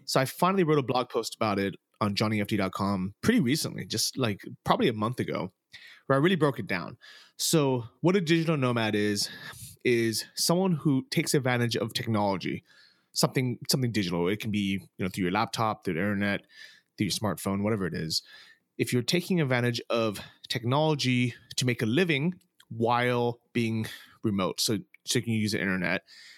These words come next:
the nomad part would be the moving around part. So traditionally, a nomad is someone who moves around in search of better pasture,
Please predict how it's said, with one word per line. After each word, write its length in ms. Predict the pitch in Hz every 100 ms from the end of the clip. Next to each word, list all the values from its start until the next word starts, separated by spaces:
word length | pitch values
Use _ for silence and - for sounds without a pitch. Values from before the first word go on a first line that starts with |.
| _ _
the 60 | 123
nomad 440 | 131 175 196 165
part 320 | - 123 117 -
would 180 | 117
be 360 | 98 107 110 107 - - _ _ _ -
the 340 | 120 110 107 90 _ - -
moving 360 | 131 123 107
around 280 | 92 92 85
part. 280 | - 62 -
So 140 | 123 113
traditionally, 460 | - 170 - 156
a 40 | 120
nomad 500 | 113 113 104 101 101 - - -
is 160 | 113
someone 260 | - 131 131
who 360 | 110 120 113 104 - -
moves 340 | 127 151 156
around 500 | 147 127 120 117 113 - - - - - _ _ -
in 100 | 143
search 420 | 131 - 143 139 -
of 200 | 123 120
better 240 | 101 117 107
pasture, 760 | - - 135 - 185 190 196